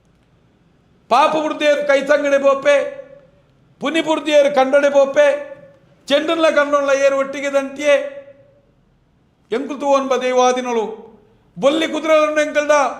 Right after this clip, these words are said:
ಏರಾಯಿನ ನುಗಪತ್ತನಗ ಪೆತ್ತಾದು, ಚೆಂಬು ಪತ್ತನಗ ಬೋರಿಯಾ ಎಂಡ, ಕಡಲಿಗೆ ಹೋದು ಮೀನಾ ಎಂಡ್ಲ, ಪಕ್ಯಾದ ರಾಯಂಡಲ, ನ್ಯಾಯದ ಕಡಿಟ್ಟು ನ್ಯಾಯನೇ ದತ್ತು ಕೊರಪ"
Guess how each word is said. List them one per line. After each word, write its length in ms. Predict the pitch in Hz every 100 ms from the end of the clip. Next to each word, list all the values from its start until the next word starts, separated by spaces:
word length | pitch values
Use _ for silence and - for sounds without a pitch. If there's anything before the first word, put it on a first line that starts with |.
| -
ಏರಾಯಿನ 480 | 220 294 294 294 285 285
ನುಗಪತ್ತನಗ 760 | 269 254 262 294 285 294 285 277 277
ಪೆತ್ತಾದು, 840 | 254 254 294 285 262 214 - - - -
ಚೆಂಬು 260 | 240 247
ಪತ್ತನಗ 420 | 277 285 285 285
ಬೋರಿಯಾ 500 | 277 233 277 285 285
ಎಂಡ, 160 | 277 240 208 - - _ _ _ _ _ _ _ _ _ _ _
ಕಡಲಿಗೆ 360 | 233 285 294 285
ಹೋದು 240 | 285 277
ಮೀನಾ 420 | 247 269 294 285
ಎಂಡ್ಲ, 200 | 277 233 - - - - -
ಪಕ್ಯಾದ 480 | 269 269 294 285
ರಾಯಂಡಲ, 840 | 277 262 277 302 302 277 240 - - - _ _
ನ್ಯಾಯದ 400 | 180 233 277 202
ಕಡಿಟ್ಟು 440 | 294 - 294 294
ನ್ಯಾಯನೇ 440 | 277 254 294 311 320
ದತ್ತು 260 | 311 302
ಕೊರಪ" 280 | 277 285 285